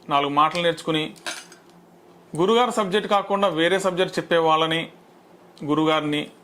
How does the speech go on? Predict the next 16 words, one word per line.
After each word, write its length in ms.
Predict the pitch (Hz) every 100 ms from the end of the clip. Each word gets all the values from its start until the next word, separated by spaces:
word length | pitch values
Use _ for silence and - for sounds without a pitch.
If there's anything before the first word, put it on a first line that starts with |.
| _ -
కలిపి 300 | 170 202 214
ఆయన 140 | 214 170
మాట్లాడడం 500 | 151 151 165 156 151
ఒకటే 200 | 156 185
నాకు 140 | 151
బాధ 180 | 135 135
కలిగించింది. 500 | 131 117 113 117 113 -
అలాగే 420 | 123 127 156 233 247 - - - _ _ _ - -
వ్యక్తిగతంగా 640 | 180 - 247 247 247 240
కాకుండా 600 | 226 214 214 214 220 - - _ _ _ _ -
గురుగారి 340 | 147 180 214
సబ్జెక్ట్ 400 | 208 175 170 208
గురించి 240 | 202 208 190
డిబేట్ 320 | 170 185 185
చేస్తే 200 | 180 190
బాగుండేది. 580 | 147 151 147 117 135